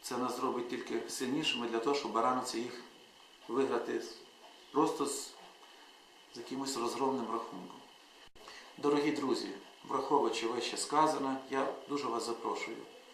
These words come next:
прийдіть на стадіон. Ми маємо відчувати ваш лікоть, ваше плече.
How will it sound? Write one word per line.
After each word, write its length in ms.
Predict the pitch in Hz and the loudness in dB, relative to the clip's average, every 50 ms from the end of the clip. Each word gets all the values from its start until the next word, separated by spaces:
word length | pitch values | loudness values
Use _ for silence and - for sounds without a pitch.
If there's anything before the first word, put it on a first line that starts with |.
| - - - | -20 -12 -6
прийдіть 340 | 117 117 113 120 117 117 110 | -6 -4 -4 -4 -6 -8 -8
на 80 | 107 | -8
стадіон. 420 | - - - 98 101 101 98 95 95 - - - - - - - - - - - - - - - - | -10 -10 -10 -8 -8 -8 -8 -8 -10 -12 -16 -20 -20 -20 -20 -20 -20 -20 -18 -18 -18 -18 -16 -8 -6
Ми 100 | 127 131 | 0 4
маємо 280 | 151 170 175 165 151 | 6 6 6 6 4
відчувати 800 | 143 143 - - 135 127 143 165 156 147 143 135 131 127 - - - | 2 0 0 0 2 6 6 8 8 6 4 4 2 0 0 -2 -4
ваш 540 | 131 120 135 139 139 139 - - - - - - - - - - - - - - - - - | -4 2 6 6 8 8 8 6 4 2 -2 -8 -14 -20 -20 -20 -20 -20 -20 -20 -16 -6 -4
лікоть, 460 | 117 123 170 175 170 - - - - | 2 6 6 6 6 6 2 -2 0
ваше 340 | 110 127 139 139 131 - 113 | 4 4 6 6 6 4 2
плече. 600 | 107 113 113 110 - - 156 160 160 165 165 | 0 0 0 0 2 2 4 4 4 4 2